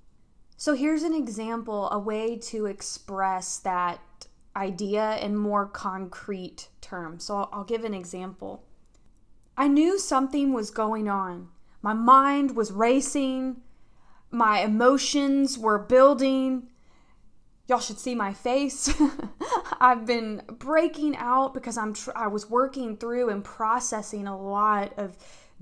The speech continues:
deep, uh, psychological truths that needed to be heard.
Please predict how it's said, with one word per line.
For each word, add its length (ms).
deep, 420
uh, 340
psychological 1500
truths 880
that 380
needed 460
to 80
be 160
heard. 480